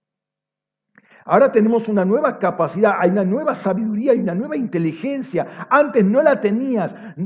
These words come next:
A-, antes había una sabiduría caída. Obviamente no podemos seguir trabajando con la sabiduría caída. Antes teníamos una inteligencia caída. Obviamente ahora no podemos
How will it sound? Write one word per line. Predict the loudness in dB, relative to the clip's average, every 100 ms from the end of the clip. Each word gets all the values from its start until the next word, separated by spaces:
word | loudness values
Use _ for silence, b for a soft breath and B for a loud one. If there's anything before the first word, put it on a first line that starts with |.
| -2
A-, | 0 2 4
antes | 2 2 -8 -6
había | 0 0 4
una | 4 2
sabiduría | -2 -2 -2 -2 -2 -2 -2
caída. | 0 0 0 -4 -6 4
Obviamente | 6 6 0 0 -4 -4
no | -4
podemos | -2 0 0 0
seguir | -2 -2
trabajando | 0 0 0 -2 -2
con | -2
la |
sabiduría | 0 -2 -2 -4 -4
caída. | -2 0 0 -2 -8 -18 B B
Antes | 2 2 0
teníamos | 2 2 2
una | 0
inteligencia | 2 4 4 2 -2 0
caída. | 2 4 4 2 4
Obviamente | 6 6 6 4 4 -2 0 2
ahora | 6 4 4
no | -2 -2
podemos | 2 4 2 0